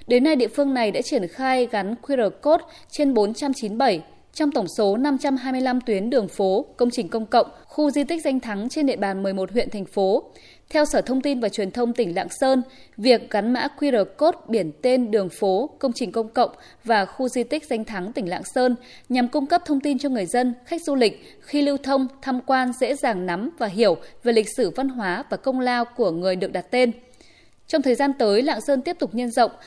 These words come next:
đạt mục tiêu một trăm phần trăm dán mã Q R code tại khắp mọi tuyến đường phố, công trình công cộng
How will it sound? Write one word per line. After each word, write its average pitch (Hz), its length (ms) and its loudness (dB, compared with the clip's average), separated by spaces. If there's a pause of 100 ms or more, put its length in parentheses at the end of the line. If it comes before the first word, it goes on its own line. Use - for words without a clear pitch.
(200)
đạt 233 180 4
mục 220 200 -2
tiêu 285 180 4
một 220 120 0
trăm 247 180 -4
phần 202 160 -2
trăm 247 300 -2 (160)
dán 196 200 0
mã 233 120 -2 (100)
Q 285 120 0
R 208 240 0
code 339 200 4 (300)
tại - 160 2
khắp 339 220 -4
mọi 240 140 2 (100)
tuyến 202 240 0
đường 247 180 0
phố, 190 380 -2
công 269 160 -2
trình 247 160 -4
công 220 160 -6
cộng 233 220 2